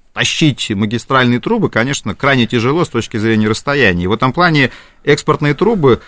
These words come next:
логично сочетать с темой газификации. Справедливо, действительно, я сказал про Красноярск, вы добавили, что там и ряд других территорий также,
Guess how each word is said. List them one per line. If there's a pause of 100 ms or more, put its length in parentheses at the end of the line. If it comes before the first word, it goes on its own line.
(120)
логично
сочетать
с
темой
газификации.
Справедливо,
действительно,
я
сказал
про
Красноярск,
вы
добавили,
что
там
и
ряд
других
территорий
также,